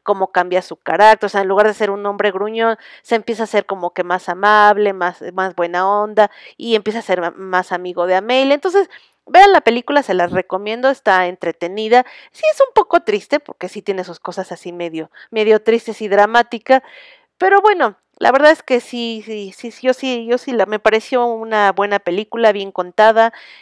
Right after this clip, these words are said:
este, ahora sí como que sí se van entrelazando las cosas, pues, para unir por qué pasó el cier-, ciertas circunstancias. Entonces, ustedes véanla, descubran, descubran lo que pasa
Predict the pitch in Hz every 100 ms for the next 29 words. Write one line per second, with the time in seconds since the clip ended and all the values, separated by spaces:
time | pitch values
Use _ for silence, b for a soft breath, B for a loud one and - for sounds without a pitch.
0 | B - 196 - - 185 180 180 180 170
1 | 117 196 208 208 196 185 - 202 175 _
2 | _ - 269 254 240 240 226 202 190 214
3 | 208 220 202 - 220 214 220 202 - 180
4 | 185 202 240 254 285 b b b - 208
5 | - 214 202 - 214 202 - 202 - 208
6 | 190 196 185 - 190 - 226 240 277 262
7 | 220 214 226 240 233 B B B 226 214
8 | 254 247 208 226 269 294 311 311 220 -
9 | 226 233 226 - 190 - - 302 294 214
10 | - 175 202 262 339